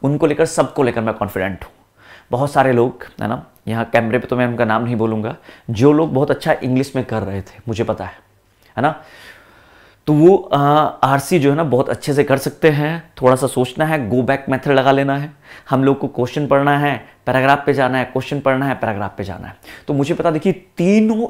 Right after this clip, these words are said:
इंपॉर्टेंट सेक्शन है और नंबर ऑफ क्वेश्चंस यहाँ से बहुत ज़्यादा आते हैं। ट्वेंटी क्वेश्चंस यहाँ से आ रहे हैं अप्रोक्स, फ़िफ़्टीन क्वेश्चंस यहाँ से और लगभग फ़िफ़्टीन क्वेश्चंस यहाँ से। अगर मैं बात करूँ ट्वेंटी, फ़िफ़्टीन, फ़िफ़्टीन, थर्टी और ट्वेंटी, सीधे सीधे फिफ्टी क्वेश्चंस है आप लोग के पास।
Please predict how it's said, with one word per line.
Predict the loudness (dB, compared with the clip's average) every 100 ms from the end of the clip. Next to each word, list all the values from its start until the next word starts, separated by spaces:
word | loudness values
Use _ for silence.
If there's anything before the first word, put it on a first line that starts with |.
| -2
इंपॉर्टेंट | 0 2 0 0
सेक्शन | -4 -8 -6
है | -4
और | -2 -2
नंबर | 0 0
ऑफ | 0
क्वेश्चंस | -2 -4 -4
यहाँ | -2 -2
से | -2
बहुत | -2 -2
ज़्यादा | -2 -4
आते | -6 -8
हैं। | -16 -18 -6
ट्वेंटी | -2 0 2
क्वेश्चंस | 0 -2 -4 -2
यहाँ | -2
से | 0
आ | 2
रहे | 2
हैं | 0
अप्रोक्स, | -2 -6 -14 -20 -20 -20 0
फ़िफ़्टीन | 0 2 2
क्वेश्चंस | 4 2 0 0
यहाँ | 0 0
से | 0
और |
लगभग | 0 0 -2
फ़िफ़्टीन | -4 -4 -2 -2
क्वेश्चंस | -4 -4 -6
यहाँ | -6
से। | -8
अगर | -8 -4
मैं | 0
बात | 2 0 0
करूँ | -6 -6 -18 -12 0
ट्वेंटी, | 0 4 2
फ़िफ़्टीन, | 2 -2 -2
फ़िफ़्टीन, | -2 -2 -2 0 -2 -4 -2 0 2 2 2 -2 -4 2
थर्टी | 2 2 -2 -6 -20 -20 -6
और | 0
ट्वेंटी, | 2 2 0 -4 _ _ _ _ _ _
सीधे | 0 2
सीधे | 2 -2
फिफ्टी | -4 -2 -2
क्वेश्चंस | -2 -4 -6
है | -8
आप | -8
लोग | -14
के | -16
पास। | -20 -20